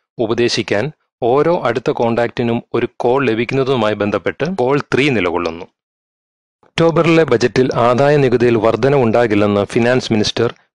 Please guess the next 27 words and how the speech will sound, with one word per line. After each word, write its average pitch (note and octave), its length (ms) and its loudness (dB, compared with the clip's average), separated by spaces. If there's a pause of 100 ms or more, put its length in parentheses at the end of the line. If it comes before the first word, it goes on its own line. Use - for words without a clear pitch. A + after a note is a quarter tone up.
(140)
പാസ്കൽ C3+ 460 0
ഡെനോഹോ A2 540 2
അറിയിച്ചു. F2+ 320 -4 (460)
വ്യക്തിഗത C3 440 2
നികുതി A2+ 320 2
രസീതുകൾ A2+ 540 0
വളരെ A#2+ 360 0
മികച്ചതാണെന്ന് A2 720 0 (340)
ഡെനോഹോ G#2+ 300 2
കൂട്ടിച്ചേർത്തു. F#2+ 580 -4 (640)
അടുത്ത A#2+ 260 0
വർഷത്തെ C#3 380 0
ബജറ്റ് A2+ 460 0
സർക്കാർ C3 400 0
തീരുമാനിക്കുന്നതിന് B2 680 2
മുമ്പ് G2 340 0 (420)
സെപ്റ്റംബറിലെ D3+ 520 0
നികുതി B2+ 320 0
വരുമാനം G#2 520 0
is F3+ 180 -2 (220)
in B2+ 100 2
the A#2+ 160 0
jigsaw A#2 340 -2 (140)
ആണെന്നും G2+ 320 2 (120)
അദ്ദേഹം G#2+ 260 0
കൂട്ടിച്ചേർത്തു. F#2 560 -2 (160)
അതേസമയം G#2 500 0